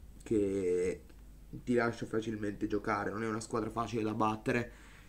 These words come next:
E qui siamo riusciti, siamo riusciti a prendere sei punti con il Verona, sia all'andata che al ritorno. Siamo riusciti a prendere sei punti, siamo riusciti a portarci a casa questi punti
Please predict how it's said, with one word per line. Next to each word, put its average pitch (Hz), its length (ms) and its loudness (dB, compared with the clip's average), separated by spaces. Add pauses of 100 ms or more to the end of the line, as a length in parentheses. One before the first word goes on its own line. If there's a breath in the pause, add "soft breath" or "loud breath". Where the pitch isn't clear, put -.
E 127 300 4
qui 151 140 8
siamo 143 200 6
riusciti, 139 340 2
siamo 139 180 2
riusciti 135 280 4
a - 20 0
prendere 120 320 0
sei 127 180 6
punti 131 680 2
con 117 100 -6
il 104 120 -2
Verona, 104 380 2 (400 loud breath)
sia - 200 4
all'andata 117 360 2
che 110 100 -4
al 107 40 2
ritorno. 139 680 2 (1400 loud breath)
Siamo 139 180 2
riusciti 135 140 6
a - 20 10
prendere 135 300 6
sei 127 140 2
punti, 165 280 2
siamo 131 160 0
riusciti 113 380 -2
a 107 280 4 (160)
portarci 160 440 0
a - 20 -2
casa 110 240 -2
questi - 340 -6
punti 139 400 2